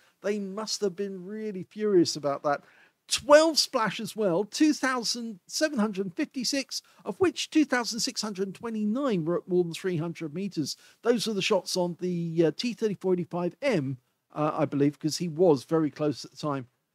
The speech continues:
He did receive one hit. It was a penetrating shot,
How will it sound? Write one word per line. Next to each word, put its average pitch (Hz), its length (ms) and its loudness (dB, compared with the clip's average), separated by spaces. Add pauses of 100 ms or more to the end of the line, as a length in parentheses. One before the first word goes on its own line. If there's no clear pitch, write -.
(160)
He 214 120 -2
did 247 240 4
receive 262 380 4
one 254 260 2
hit. 247 280 0
It 226 220 -6
was 208 220 4
a 190 40 -6
penetrating 202 540 -4
shot, 233 340 0